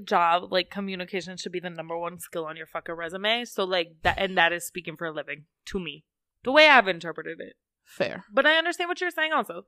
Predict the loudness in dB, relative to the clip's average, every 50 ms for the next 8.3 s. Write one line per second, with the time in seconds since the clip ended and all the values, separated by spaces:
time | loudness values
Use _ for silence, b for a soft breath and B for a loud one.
0 | _ _ -2 -2 2 6 8 8 8 8 6 8 8 8 8 6 6 6 6 6
1 | 8 8 6 6 6 4 2 0 -6 _ _ _ 6 6 6 4 2 0 0 0
2 | -2 -2 -2 -4 -4 -4 -2 -2 -2 -2 -4 -6 -10 -16 -20 _ _ _ -8 -6
3 | -6 -6 -10 _ _ _ _ _ -8 -8 -8 -8 -10 -14 _ _ _ _ _ 6
4 | 6 8 10 10 8 6 4 0 -6 -6 -8 _ _ _ _ _ _ _ _ _
5 | _ _ _ _ _ _ _ -12 -8 -4 -4 -4 -2 -2 -2 -2 -4 -6 -12 -20
6 | _ _ -8 -6 -6 -6 -4 -4 -4 -2 0 0 0 0 0 -4 -4 -6 -12 _
7 | _ -12 -6 -4 -4 -4 -2 -4 -4 -2 0 0 0 0 -2 -4 -6 -6 -6 -8
8 | -8 -10 -12 -14 -14